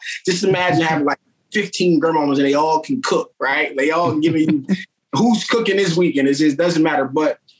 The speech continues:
Speaker 1: nah, and, and, and when you, when you start to figure out some of the things that you wanna do, you know, and, and making sure that what you guys are working for, like, you're taking the time out to go,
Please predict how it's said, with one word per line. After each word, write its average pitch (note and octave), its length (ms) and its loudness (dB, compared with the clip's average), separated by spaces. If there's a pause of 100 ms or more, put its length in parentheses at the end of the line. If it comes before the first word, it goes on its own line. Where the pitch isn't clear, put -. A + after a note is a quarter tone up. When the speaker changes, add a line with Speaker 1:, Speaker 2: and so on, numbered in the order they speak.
(180)
Speaker 1:
nah, G#3+ 300 0
and, F#3+ 200 -6
and, G3+ 260 -2
and F#3 320 0 (720)
when E3 160 2
you, G#3+ 280 2
when E3+ 140 2
you G#3 80 0
start G#3 300 -2
to D3 100 -2
figure E3 420 0
out C3+ 140 -2
some D#3 200 0
of C#3+ 60 0
the C3+ 60 -6
things D#3 240 2
that B2+ 220 -2
you C#3+ 120 2
wanna C#3 200 2
do, A#2+ 400 0 (300)
you C#3 180 4
know, C3+ 220 2
and, B2+ 200 -2
and C3+ 320 2 (160)
making D#3 300 2
sure D#3 220 0
that C3+ 200 -2
what D#3 240 2
you E3 100 2
guys D3 280 0
are B2+ 60 -2
working C#3+ 320 0
for, C3+ 280 0
like, B2 220 -4
you're C#3+ 120 0
taking D#3+ 320 0
the C#3 60 2
time D#3 360 0
out C3 240 -2 (280)
to B2 100 0
go, D3+ 380 2